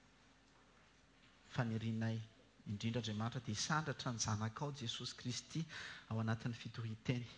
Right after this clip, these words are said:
Mba hiasa ny fanahinao masina, handresy lahatra anay. Mba hisy asany, hitondra fiovana eo amin'ny fiainanay tokoa ny teninao izay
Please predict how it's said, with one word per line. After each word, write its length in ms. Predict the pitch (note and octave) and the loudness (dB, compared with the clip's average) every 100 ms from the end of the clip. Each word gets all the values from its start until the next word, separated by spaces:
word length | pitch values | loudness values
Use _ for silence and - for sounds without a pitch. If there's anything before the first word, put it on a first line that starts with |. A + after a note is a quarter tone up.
| - - - - - - - - - - - - - - | -18 -20 -20 -20 -20 -20 -20 -18 -16 -16 -20 -20 -20 4
Mba 100 | G#2+ | 6
hiasa 340 | G#2+ A#2+ D#3 | 8 8 6
ny 60 | C3 | 2
fanahinao 500 | - C3 B2 A#2 A#2 | 0 2 4 4 2
masina, 420 | A#2 C3 - A#2 A2+ | 2 0 -4 -2 0
handresy 400 | G#2+ G#2+ - A#2 | 2 2 0 4
lahatra 260 | A2+ - | 4 4
anay. 220 | A2 A2 A2+ - - - - - - - - - - - - - - - - | 0 0 -2 -10 -20 -20 -20 -20 -20 -20 -20 -20 -16 -14 -14 -18 -20 -20 -4
Mba 400 | G#2+ A2 A2 A2+ - - - | 4 6 6 2 -2 -14 2
hisy 280 | A#2+ - - | 4 6 8
asany, 400 | C#3 C#3+ C3+ A2 G#2+ | 8 8 4 2 0
hitondra 300 | A2 B2+ A#2+ | 2 2 2
fiovana 840 | - F3+ C#3 G2+ A#2+ D3 E3+ A#2+ - - - - - - - - - - | 2 2 4 6 10 10 10 6 2 -8 -18 -16 -14 -14 -16 -20 -20 0
eo 140 | A#2 | 4
amin'ny 100 | A2+ - | 4 2
fiainanay 380 | C#3 A#2+ A2+ A2 | 2 4 4 2
tokoa 340 | - - C#3 | -2 -4 0
ny 240 | C3 A2+ G#2+ - | 2 2 0 0
teninao 420 | - A2 G#2+ A2 A#2 | 0 2 0 0 0
izay 240 | G#2+ G2+ | -2 -2